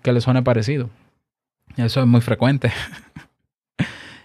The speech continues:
Yo conozco personas que me dicen, "Yo me inscribía, te invito a un café porque yo estaba buscando un podcast que hablara de café." ¿De verdad? Y se inscribían.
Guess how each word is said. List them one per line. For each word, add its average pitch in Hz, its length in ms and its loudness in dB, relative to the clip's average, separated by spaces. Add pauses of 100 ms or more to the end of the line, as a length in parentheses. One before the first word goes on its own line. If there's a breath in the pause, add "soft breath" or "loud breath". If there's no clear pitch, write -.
Yo 123 260 4
conozco 123 260 2
personas 120 300 0
que 117 80 0
me 117 80 0
dicen, 120 180 -2
"Yo 160 120 0
me 202 100 -2
inscribía, 180 480 0
te 147 80 -6
invito 147 240 -4
a - 20 -2
un 147 40 -8
café 143 200 2
porque 127 240 0
yo 127 80 2
estaba 143 240 2
buscando 131 400 0
un 120 80 2
podcast 127 320 0
que - 80 -4
hablara 113 320 0
de 110 100 0
café." 170 400 -6 (640)
¿De 110 140 0
verdad? 107 540 0
Y 101 120 -4
se 107 140 -2
inscribían. 104 720 0